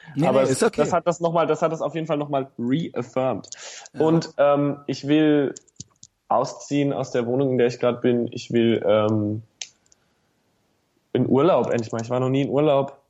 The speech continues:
Speaker 2: Ähm,
Speaker 1: Du warst noch nie im Urlaub?
Speaker 2: Nee.
Speaker 1: Wo möchtest du denn hin? Ich war jetzt zweimal hintereinander in Texas, Max.
Speaker 2: Ja, ich weiß. Da bin ich auch sehr eifersüchtig drauf. Du weißt ja, dass ich Texas auf dem Bauch tätowiert habe.
Speaker 1: Ich weiß es. Ich weiß, was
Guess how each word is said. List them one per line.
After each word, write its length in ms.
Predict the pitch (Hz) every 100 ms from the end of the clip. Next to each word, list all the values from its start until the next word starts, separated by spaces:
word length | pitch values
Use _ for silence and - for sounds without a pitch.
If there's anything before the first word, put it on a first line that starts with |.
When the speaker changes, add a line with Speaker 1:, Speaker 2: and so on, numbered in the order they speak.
| _
Speaker 2:
Ähm, 340 | 123 131 127 127
Speaker 1:
Du 160 | 123
warst 200 | 156 175
noch 180 | 190 -
nie 180 | 180 220
im 120 | 202
Urlaub? 420 | 202 185 151 208 _ _ _ _
Speaker 2:
Nee. 340 | - 131 123 - _ _ _ _ _ _ -
Speaker 1:
Wo 140 | 151
möchtest 400 | 156 175 - -
du 60 | 170
denn 100 | 143
hin? 320 | 160 185 95 - _ -
Ich 120 | -
war 120 | 160 156
jetzt 160 | -
zweimal 440 | - 160 185 190 175
hintereinander 460 | 156 165 165 170
in 100 | 143
Texas, 480 | 175 190 - 107 -
Max. 360 | 104 98 - _ _ _ _ 127
Speaker 2:
Ja, 120 | 139
ich 120 | 131
weiß. 400 | 123 135 131 -
Da 100 | 135
bin 120 | 120 131
ich 80 | 127
auch 80 |
sehr 180 | 127 131
eifersüchtig 480 | 127 143 123 117 -
drauf. 320 | - 107 120
Du 100 | 120
weißt 160 | 131 139
ja, 60 | 131
dass 140 | 123
ich 60 | 113
Texas 360 | 139 135 131
auf 120 | 113 117
dem 120 | 120
Bauch 200 | 113 127
tätowiert 400 | 131 110 104 -
habe. 100 | -
Speaker 1:
Ich 180 | 123 127
weiß 360 | 131 147 165 135
es. 260 | 117 110 -
Ich 160 | 117
weiß, 240 | 143 143 156
was 320 | 143 -